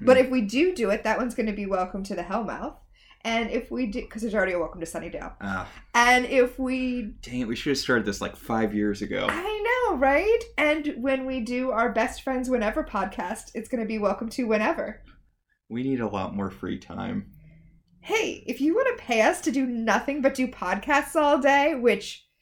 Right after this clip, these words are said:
Speaker 1: we would love, feel free to donate at our Patreon. You can find it at I love television zines dot com.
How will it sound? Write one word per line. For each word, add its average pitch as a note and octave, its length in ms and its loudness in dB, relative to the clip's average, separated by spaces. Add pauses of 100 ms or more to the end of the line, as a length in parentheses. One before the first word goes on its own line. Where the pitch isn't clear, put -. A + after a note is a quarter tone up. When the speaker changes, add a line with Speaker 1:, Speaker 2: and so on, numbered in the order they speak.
(420)
Speaker 1:
we G#3+ 180 0
would C4+ 240 2
love, G#3 600 4 (1300)
feel A4+ 220 4
free A4+ 160 4
to G#4 100 2
donate D#4+ 280 4
at C4 80 6
our G#3+ 160 4
Patreon. E4 600 -2 (340)
You A3+ 140 -8
can A3+ 180 -2
find G#3 300 -2
it D4 140 -2
at G3 320 2
I G#3+ 160 2
love G#3 240 2
television A3 680 0
zines G#3 460 -4
dot G3 300 -2
com. A3 440 -4